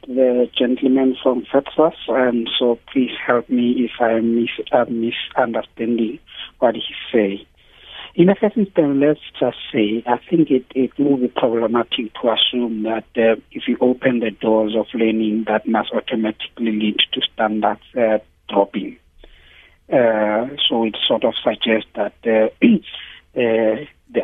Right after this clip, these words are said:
other groups that are not in the school represents lower standards. But secondly, we are, as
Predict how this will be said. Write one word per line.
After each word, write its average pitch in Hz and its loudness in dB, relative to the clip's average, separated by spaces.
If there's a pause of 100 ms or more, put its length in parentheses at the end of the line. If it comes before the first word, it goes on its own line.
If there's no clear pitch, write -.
other 120 2
groups 104 -6
that 107 2
are 107 2
not 110 -4
in 107 -2
the 104 -2
school 120 -2
represents 101 -4
lower 104 0
standards. 98 -4 (300)
But 117 -4
secondly, 147 0
we 120 0
are, 131 2 (140)
as 117 0